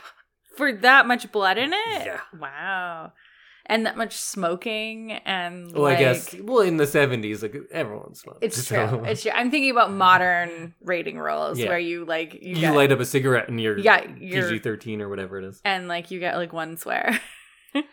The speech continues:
Speaker 2: So this was his big breakthrough, I would say. Like, he had stuff before, but this one made him a star. Followed by all of the Indiana Jones movies.
Speaker 1: Okay, I've seen a few of those.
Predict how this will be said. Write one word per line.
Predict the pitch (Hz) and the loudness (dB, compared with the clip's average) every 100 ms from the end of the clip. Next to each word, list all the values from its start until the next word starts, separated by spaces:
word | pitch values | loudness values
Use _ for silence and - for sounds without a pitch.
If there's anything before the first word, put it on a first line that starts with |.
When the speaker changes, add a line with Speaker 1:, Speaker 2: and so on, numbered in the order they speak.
| _ | _
Speaker 2:
So | 196 | 6
this | 196 240 | 6 2
was | 247 214 | -4 -4
his | 214 | -4
big | 139 135 160 151 139 | -2 0 0 0 -4
breakthrough, | 151 123 143 143 143 143 - - 101 90 85 | -14 -6 0 4 2 0 -10 -14 -10 -8 -10
I | 107 92 | -10 -12
would | 85 - | -14 -16
say. | - 90 127 | -14 -4 0
Like, | 190 | 0
he | 190 | 0
had | 254 - | -2 -2
stuff | 190 - | -4 -4
before, | 131 131 123 | -4 -2 -2
but | 110 113 | -2 -4
this | 113 - | -6 -8
one | 107 101 95 123 - - _ - | -10 -10 -12 -20 -20 -20 _ -18
made | 170 139 143 127 120 | -12 -4 -2 -2 -4
him | 95 | -12
a | 87 | -14
star. | - 95 104 - _ _ _ _ _ - 147 | -14 -14 -16 -20 _ _ _ _ _ -20 -10
Followed | 170 143 135 120 | -2 2 2 2
by | 131 123 120 | 0 2 0
all | 127 151 | 0 2
of | 143 | 2
the | 127 135 | 0 -2
Indiana | 135 131 123 113 | -2 0 0 -2
Jones | 107 104 101 104 | -2 -4 -6 -8
movies. | 113 113 151 320 349 - - - - 349 494 571 539 | -6 -6 -6 -6 -8 -12 -18 -20 -6 -4 -2 -2 0
Speaker 1:
Okay, | 302 - 208 277 | 2 2 2 2
I've | 262 311 | 2 2
seen | - 370 381 | 0 -4 -4
a | |
few | 415 269 | -4 -4
of | 202 175 | -4 -6
those. | - - 285 - - | -8 -8 -8 -10 -16